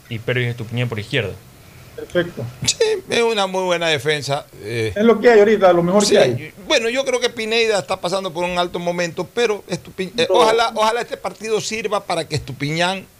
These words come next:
Speaker 3: como yo puse en un Twitter hace días atrás, Estupiñán reaccione, ¿no? Porque, porque esperábamos más de Estupiñán.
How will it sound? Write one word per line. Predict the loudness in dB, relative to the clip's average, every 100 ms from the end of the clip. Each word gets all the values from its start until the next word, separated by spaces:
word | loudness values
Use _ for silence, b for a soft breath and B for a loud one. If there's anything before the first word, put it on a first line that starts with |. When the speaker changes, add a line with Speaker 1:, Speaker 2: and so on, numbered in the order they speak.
| b b b -2
Speaker 3:
como | 0
yo | 2 0
puse | -2 -2
en | -2 -4
un | -4
Twitter | -4 0 -2
hace | 0 0 0 -2 -4 -10
días | -4 0 0
atrás, | -2 -2 -4 -4 -10 -20 -20 b b b -6
Estupiñán | -4 -2 -2 0 0
reaccione, | -2 -2 -2 -2 -6
¿no? | -8
Porque, | -10 -6 -4
porque | -4 -4 -2 -2
esperábamos | -2 2 0 2 -2 -4 -4
más | -4 -4
de |
Estupiñán. | -6 -12 -14 -14 -14